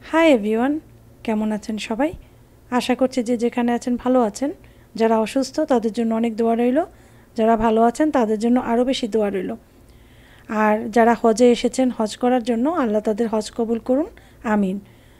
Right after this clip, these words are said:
তো সকালবেলা চা দিয়েই শুরু করে দিলাম আমার ভিডিওটি। যারা আমার মতো চা পছন্দ করেন তা-, তারা তো খুবই পছন্দ করবেন আজকের ভিডিওটি।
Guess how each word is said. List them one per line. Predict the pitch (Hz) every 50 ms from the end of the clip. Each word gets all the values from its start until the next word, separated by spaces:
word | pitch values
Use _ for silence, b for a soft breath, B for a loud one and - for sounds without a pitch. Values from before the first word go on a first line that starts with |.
| b b b b b b b b b b b b b b b b b - _ -
তো | 247 233 226 226 220 220 220 214 220 - - _ _ _ _ - -
সকালবেলা | - - - 262 - 277 262 240 294 294 285
চা | - 262 226 202
দিয়েই | 208 254 262 269 247
শুরু | - 277 254 254
করে | 254 262 254 254
দিলাম | 226 254 247 247 240 240
আমার | 226 233 226
ভিডিওটি। | 220 233 202 226 220 214 208 254 285 339 - b b b b b b b b b b
যারা | 220 214 214 208 208 208 208 208
আমার | 214 226 226
মতো | 233 240 - 262
চা | 254 277 262 262
পছন্দ | 269 269 254 254 - 285 277 277 277
করেন | 277 254 240 262 277
তা-, | 262 247 214 208 - - -
তারা | 220 208 214 214
তো | - 277
খুবই | - - 302 330 330
পছন্দ | 330 330 311 - 320 302 294 285
করবেন | 285 262 240 214 233 269 339 403 B B B B B B B B
আজকের | 220 208 - - 240 220
ভিডিওটি। | 220 233 196 226 220 208 208 - 277 320